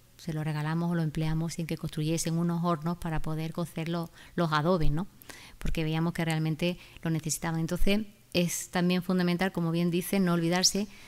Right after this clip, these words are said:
de esos crecimientos de esas poblaciones, ¿no? Con menos recursos, que como bien he dicho era uno de los objetivos, ¿no? Acabar también con la pobreza, ¿no? Lógicamente no solamente hablar de las nuevas tecnologías y de las ciudades, ¿no?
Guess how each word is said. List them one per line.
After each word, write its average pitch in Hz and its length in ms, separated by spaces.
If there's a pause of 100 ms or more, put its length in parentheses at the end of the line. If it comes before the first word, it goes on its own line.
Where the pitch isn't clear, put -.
(100)
de 165 260
esos 170 220 (340)
crecimientos 180 680
de 156 120
esas 165 260 (100)
poblaciones, 190 640
¿no? 190 220 (300)
Con 165 160
menos 185 240
recursos, 180 540 (240)
que - 80
como 180 200
bien 185 120
he 185 80
dicho 190 240
era 185 160
uno 190 180
de 190 80
los 170 140
objetivos, 170 500
¿no? 165 140
Acabar 170 320
también 175 260
con 165 140
la 156 80
pobreza, 156 460
¿no? 151 180 (920)
Lógicamente 156 560
no 156 160
solamente 160 580 (300)
hablar 160 400
de 170 160
las 160 100
nuevas 160 220
tecnologías 170 680
y 170 60
de 156 120
las 151 180
ciudades, 143 460
¿no? 156 160